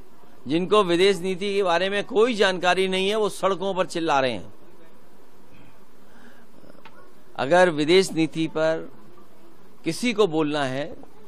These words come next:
तो देश के प्रधानमंत्री बोल सकते हैं, विदेश मंत्री बोल सकते हैं,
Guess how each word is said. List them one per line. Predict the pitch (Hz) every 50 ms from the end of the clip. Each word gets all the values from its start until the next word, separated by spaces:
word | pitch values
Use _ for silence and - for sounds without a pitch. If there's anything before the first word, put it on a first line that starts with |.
| - - - - - - - - - - -
तो | 156
देश | 139 127 175 185 180 -
के | - 143
प्रधानमंत्री | 110 143 131 135 147 160 165 170 170 165 139 170 180 175
बोल | 165 170 170
सकते | 170 - 165 - - - 175
हैं, | 180 180
विदेश | 160 139 139 151 170 170 - - 156
मंत्री | 160 160 143 156 170 175
बोल | 160 160 160 143
सकते | - 156 151 - - 170
हैं, | 170 175 190